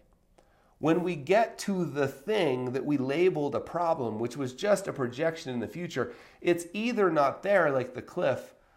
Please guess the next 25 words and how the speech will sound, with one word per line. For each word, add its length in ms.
or 140
we 140
find 280
a 60
solution, 440
it 40
turns 220
out 100
not 120
to 60
be 60
a 60
problem. 420
So 220
I 160
love 400
this 160
idea 420
that 240
I 80
don't 120
have 80
any 100
problems 500
right 300